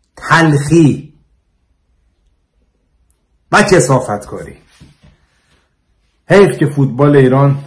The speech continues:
بازیچه دست این آدما شده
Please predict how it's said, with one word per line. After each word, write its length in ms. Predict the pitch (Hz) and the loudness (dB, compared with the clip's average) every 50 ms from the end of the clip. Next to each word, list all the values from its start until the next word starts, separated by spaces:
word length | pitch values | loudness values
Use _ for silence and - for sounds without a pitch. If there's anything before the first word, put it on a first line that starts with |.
| - _ _ _ _ - | -20 _ _ _ _ -6
بازیچه 500 | 131 127 127 113 120 120 104 - 127 123 | -4 -4 -2 -2 -4 -6 -6 -6 -8 -8
دست 300 | 120 127 123 120 123 135 | -6 -6 -6 -6 -6 -6
این 120 | 123 123 | -6 -6
آدما 440 | 120 107 110 104 104 101 101 104 110 | -6 -8 -8 -10 -10 -10 -10 -12 -12
شده 480 | 110 - 107 95 90 92 90 92 - | -12 -12 -14 -14 -14 -16 -20 -20 -20